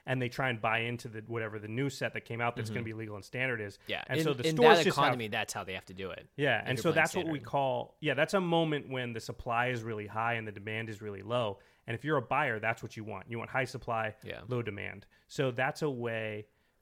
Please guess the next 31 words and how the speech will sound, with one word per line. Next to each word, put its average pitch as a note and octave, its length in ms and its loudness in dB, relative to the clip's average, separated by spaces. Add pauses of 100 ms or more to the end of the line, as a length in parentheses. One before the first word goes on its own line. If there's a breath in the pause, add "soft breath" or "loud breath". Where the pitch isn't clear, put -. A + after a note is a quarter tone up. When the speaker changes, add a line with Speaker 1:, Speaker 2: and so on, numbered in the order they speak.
(100)
Speaker 1:
to A2+ 520 -4
sort A#2+ 220 -6
of G2+ 100 -6 (300)
pick D#3 220 -2
your C#3+ 100 0
moment A#2 420 0 (360 soft breath)
and A2 260 -2
buy A#2+ 240 4
the A2+ 100 -2
same E3+ 280 0
card D3+ 320 4
that A#2 120 -4
you B2 120 -4
would D3+ 100 0
have D3 80 0
bought A#2 300 2 (180)
two D#3+ 140 -2
months C3 260 -2
later B2 480 0
or A2 60 -2
maybe A2 240 -6
two C3 120 -6
months A#2 160 -2
before, C3 460 0
and A#2 160 -4
you A#2 80 -8
just A2+ 180 -8
hit B2 160 -4
this A2+ 160 -6
moment A#2 280 -6
where, G#2 240 -8